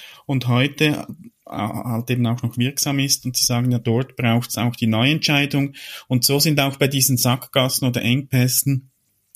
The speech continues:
ist letztlich immer dieser kleine Professor und die kleine Professorin, Pfiffikus, wie auch immer wir es dann nennen,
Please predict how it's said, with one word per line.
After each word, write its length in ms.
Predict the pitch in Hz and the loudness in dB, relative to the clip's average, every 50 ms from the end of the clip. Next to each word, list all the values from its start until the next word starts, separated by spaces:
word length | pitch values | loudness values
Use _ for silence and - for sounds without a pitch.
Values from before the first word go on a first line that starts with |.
| - - | -12 -8
ist 160 | 123 - - | -6 -4 0
letztlich 400 | 117 117 117 117 - - 120 - 120 | 2 2 2 0 0 -2 -2 0 2
immer 180 | 117 120 127 | 2 4 2
dieser 400 | 120 120 120 117 - 113 110 110 - - - - - _ _ - | 2 2 0 0 0 0 0 -2 -4 -8 -18 -20 -20 _ _ -6
kleine 360 | - 120 107 113 117 117 110 | -4 -2 0 2 2 0 0
Professor 960 | - 113 113 107 - 117 113 - - - - - 127 127 127 127 131 - - | -2 -2 -4 -2 -2 0 0 0 0 0 0 -2 0 0 0 0 -2 -4 -6
und 200 | - 123 - - | -8 -10 -12 -12
die 60 | 120 | -12
kleine 260 | - - 117 117 117 | -6 -4 -2 -2 -2
Professorin, 1160 | 117 - 123 117 117 104 - - 123 120 120 127 127 123 123 123 123 123 123 123 117 123 127 - _ - | -2 -4 -4 -4 -2 0 0 2 2 2 2 2 2 2 2 4 4 4 4 2 2 0 -2 -6 _ -10
Pfiffikus, 640 | - 131 131 - 127 - - - 123 123 - - | -8 -8 -6 -6 -8 -8 -4 -4 -4 -2 -2 -2
wie 140 | 127 123 123 | 0 0 2
auch 100 | 120 127 | 0 0
immer 380 | - - 117 120 123 127 127 123 | -2 -2 -2 0 2 2 2 2
wir 80 | 120 | 0
es 80 | 117 - | 0 0
dann 180 | - 120 113 107 | 0 0 0 2
nennen, 380 | 107 113 113 117 120 127 123 | 2 2 2 2 2 2 0